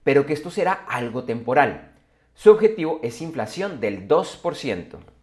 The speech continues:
Univision tendrá nueva plataforma de streaming de video con contenido en español. Tendrá una versión gratis y otra versión premium paga. Rudy Giuliani, exalcalde de Nueva York y en los últimos años famoso por ser el abogado personal del expresidente Donald Trump,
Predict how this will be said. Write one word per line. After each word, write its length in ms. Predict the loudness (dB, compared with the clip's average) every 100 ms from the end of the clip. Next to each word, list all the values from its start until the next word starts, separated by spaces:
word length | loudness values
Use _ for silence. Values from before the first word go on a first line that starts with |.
| -6
Univision 560 | -2 0 -2 -4 -6
tendrá 400 | -6 -4 -2 -2 -4
nueva 400 | -6 -2 -2 -2
plataforma 560 | -6 -6 -6 -6 -6
de 80 | -8
streaming 480 | -10 -10 -8 -8 -6
de 80 | -4
video 540 | -2 -2 -2 -4 -2
con 220 | -2 -2
contenido 500 | -6 -8 -6 -6 -8
en 140 | -10 -12
español. 640 | -12 -12 -8 -6 -6 -10 _ _
Tendrá 260 | -6 -2 -2
una 100 | 0
versión 400 | -4 -4 -10 -2
gratis 640 | 4 4 2 -10 -12 -20
y 140 | -6 -4
otra 180 | -2 -2
versión 480 | -2 -4 -8 -8
premium 460 | -6 -6 -4 -6 -8 _
paga. 420 | -2 -2 -4 -14 _ _ _ _
Rudy 340 | -2 -2 -2 -8
Giuliani, 600 | -8 -6 -6 -6 -10 -14 -16
exalcalde 580 | -14 -10 -4 -2 0 0
de 120 | -2
Nueva 320 | -4 -8 -8
York 300 | -10 -12 -14 -18 -10
y 100 | -4
en 60 |
los 200 | -4 -4
últimos 360 | -8 -6 -8 -6
años 300 | -8 -8 -8
famoso 560 | -8 -4 -4 -4 -8
por 160 | -12 -12
ser 220 | -10 -6
el 100 | -2
abogado 580 | 0 0 -4 -4 -4 -6
personal 480 | -12 -14 -12 -10 -8
del 120 | -8
expresidente 720 | -10 -14 -16 -12 -12 -12 -14
Donald 460 | -14 -10 -8 -10 -12
Trump, 300 | -12 -12